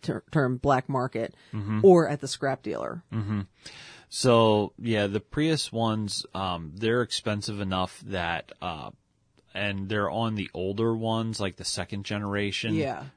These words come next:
Speaker 2: Priuses, and they're, um, they cost that much to replace that a lot of insurance companies, after the catalytic converter gets stolen off of it, they're actually scrapping the car.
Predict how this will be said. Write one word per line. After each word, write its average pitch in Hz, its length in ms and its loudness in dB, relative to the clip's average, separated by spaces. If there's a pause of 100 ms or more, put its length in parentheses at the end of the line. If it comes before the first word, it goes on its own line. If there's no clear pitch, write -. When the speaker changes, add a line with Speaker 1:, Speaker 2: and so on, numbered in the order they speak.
(140)
Speaker 2:
Priuses, 113 760 0 (240)
and 95 480 -4 (580)
they're, 135 500 4 (280)
um, 87 540 -6 (380)
they 131 220 0
cost 123 420 -4
that - 160 0
much 107 320 -2
to 110 100 -4
replace 92 640 -2
that 87 360 -2
a - 40 -8
lot 92 220 -2
of 104 100 -6
insurance 95 460 -6
companies, 104 540 -4
after 85 360 -8
the 82 100 -8
catalytic 90 540 -4
converter 87 400 -6
gets 85 260 -8
stolen 90 400 -4
off 101 260 -4
of 110 120 -8
it, - 200 -2
they're 101 220 -4
actually 95 460 -6
scrapping 82 520 -6
the 76 60 -10
car. - 380 -10